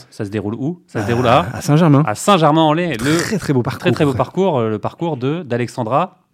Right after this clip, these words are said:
Speaker 1: Bonetti. Eh oui, <laughs> je vous le donne en mille, euh, Martin Coulon. Euh,
Speaker 2: Tu fais un truc tout seul, là. T'es, t'es
Speaker 1: exactement.
Speaker 2: tout seul dans ta tête,
Speaker 1: Et
Speaker 2: aujourd'hui.
Speaker 1: justement, je vous propose, pour aller, on va aller directement à Saint-Germain-en-Laye
Speaker 2: Ouais.
Speaker 1: avec la voix de la Fédé.
Speaker 2: Oh.
Speaker 1: Sébastien Cachard-Berger,
Speaker 2: The
Speaker 1: l'excellent
Speaker 2: one.
Speaker 1: Sébastien, on l'appelle tout de suite.
Speaker 2: The one and only.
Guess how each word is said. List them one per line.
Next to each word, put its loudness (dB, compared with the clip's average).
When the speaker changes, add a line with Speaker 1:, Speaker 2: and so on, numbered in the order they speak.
Speaker 1:
Bonetti. 2
Eh -8
oui, -8
<laughs> -12
je -8
vous 6
le -2
donne 0
en 2
mille, -2
euh, -2
Martin -2
Coulon. -6
Euh, -2
Speaker 2:
Tu -4
fais -2
un 0
truc -4
tout -18
seul, 0
là. -4
T'es, 0
t'es 2
Speaker 1:
exactement. 4
Speaker 2:
tout 4
seul 4
dans 6
ta 4
tête, -2
Speaker 1:
Et -2
Speaker 2:
aujourd'hui. 2
Speaker 1:
justement, 2
je -4
vous -4
propose, 2
pour -8
aller, 0
on -6
va -4
aller -2
directement -4
à -2
Saint-Germain-en-Laye -6
Speaker 2:
Ouais. -2
Speaker 1:
avec -4
la -12
voix -8
de -10
la -12
Fédé. -6
Speaker 2:
Oh. 0
Speaker 1:
Sébastien 0
Cachard-Berger, -2
Speaker 2:
The -20
Speaker 1:
l'excellent 0
Speaker 2:
one. 2
Speaker 1:
Sébastien, -2
on -2
l'appelle -4
tout -8
de -12
suite. -12
Speaker 2:
The -6
one -4
and -2
only. -6